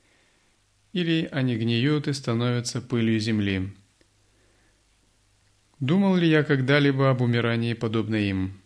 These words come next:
Я желаю достичь высшего состояния, никогда не умирающего состояния. И ты позволил мне достичь этого состояния.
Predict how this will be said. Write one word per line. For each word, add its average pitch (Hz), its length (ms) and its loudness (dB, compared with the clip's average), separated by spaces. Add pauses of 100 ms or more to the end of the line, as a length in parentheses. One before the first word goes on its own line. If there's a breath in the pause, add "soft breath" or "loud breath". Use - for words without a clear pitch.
(840 soft breath)
Я 131 160 2
желаю 165 340 4
достичь 147 600 -2
высшего 135 420 0
состояния, 131 1000 0
никогда 123 440 -2
не 117 140 0
умирающего 113 720 -2
состояния. 98 880 -4 (640 soft breath)
И 143 80 -4
ты 175 160 -2
позволил 147 560 0
мне 127 240 0
достичь 123 460 -2
этого 113 260 -4
состояния. 101 840 -4